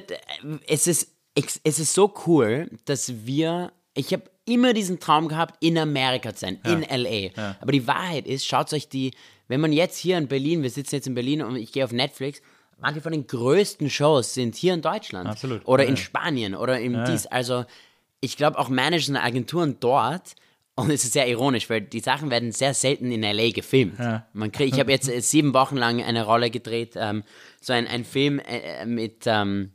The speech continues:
Speaker 1: äh, in der Wüste in, in New Mexico.
Speaker 2: Ja.
Speaker 1: Und ich so, ich sag meinen Eltern, „Ich zieh jetzt nach L A und ich werd jetzt eine Rolle kriegen und dann film ich da.“ Und ich krieg die Rolle so, „Great, äh, ich muss jetzt nach Albuquerque
Speaker 2: Ja.
Speaker 1: ziehen.“ <laughs> Aber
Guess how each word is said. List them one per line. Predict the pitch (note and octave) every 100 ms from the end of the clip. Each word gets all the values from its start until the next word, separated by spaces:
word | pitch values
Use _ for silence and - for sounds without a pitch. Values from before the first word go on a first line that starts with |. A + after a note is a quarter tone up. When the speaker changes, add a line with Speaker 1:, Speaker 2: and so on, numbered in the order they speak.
| -
Speaker 1:
äh, | - C3+
in | C3
der | A#2
Wüste | C#3+ C#3 A2+
in, | G2 G2
in | A2 A#2
New | A#2
Mexico. | A2+ - A2 - D#2+ -
Speaker 2:
Ja. | A2+ G#2+
Speaker 1:
Und | G#2
ich | A2
so, | B2 A2+
ich | A2 -
sag | A2+ B2+
meinen | A2+
Eltern, | G#2+ G2+
„Ich | G2 -
zieh | - C3
jetzt | B2+
nach | B2+
L | A2+ A2
A | A2
und | G#2+
ich | F#2+
werd | A#2
jetzt | - G2+ - - - - -
eine | A2+ A#2+
Rolle | C#3 C3+
kriegen | C#3 B2+
und | B2
dann | B2
film | - C3
ich | G#2+
da.“ | - F#2+
Und |
ich | G2
krieg | - C3+ C3
die |
Rolle | A#2 C3
so, | A#2 A2 - -
„Great, | F#3 F#3+ - -
äh, | G#2+ A#2+ A#2 A2+
ich | A2+ A#2
muss | B2 -
jetzt | A#2+ A2 -
nach | A2+ G#2+ -
Albuquerque | G#2+ D3+ E3 - F3+ D3+ G#3+
Speaker 2:
Ja. | -
Speaker 1:
ziehen.“ | - G3 A#3 G#3+ F#3 C#3+ F3+ D3+ E3
<laughs> | D3+ - - - -
Aber | C3+ C3 C3+ C3 C3+